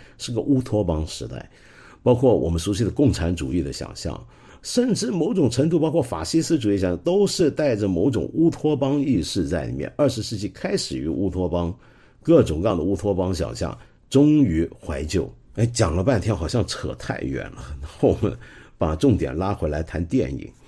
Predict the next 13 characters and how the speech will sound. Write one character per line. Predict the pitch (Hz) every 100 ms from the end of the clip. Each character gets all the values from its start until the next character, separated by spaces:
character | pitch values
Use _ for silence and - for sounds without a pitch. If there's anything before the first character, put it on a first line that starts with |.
| - -
讲 | 131 139
到 | 220
电 | 180 214 104
影， | 60 - - -
我 |
们 | 107 117
不 | 143
如 | 131 107
先 | - 131
来 | 123 101
谈 | - 98 95
一 | 104
个 | 95 90 82 78